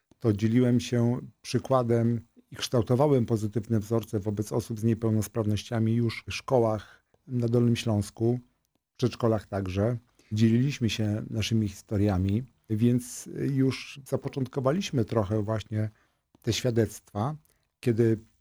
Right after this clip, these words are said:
Telewizja Sudecka przyszła do nas z takim pytaniem, czy chciałaby zrealizować taki film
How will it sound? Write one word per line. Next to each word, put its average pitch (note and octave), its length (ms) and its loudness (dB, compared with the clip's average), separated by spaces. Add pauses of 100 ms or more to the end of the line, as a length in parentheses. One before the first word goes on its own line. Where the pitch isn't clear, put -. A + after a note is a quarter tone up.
(140)
Telewizja A#2 380 0
Sudecka A#2 460 -2
przyszła A#2 420 -2
do G2 120 2
nas G#2 360 -2 (360)
z - 60 -20
takim G#2+ 300 -4
pytaniem, B2 600 0
czy A2 140 -6
chciałaby A2+ 600 0 (340)
zrealizować A#2 520 2
taki A2 260 -8
film G#2+ 380 0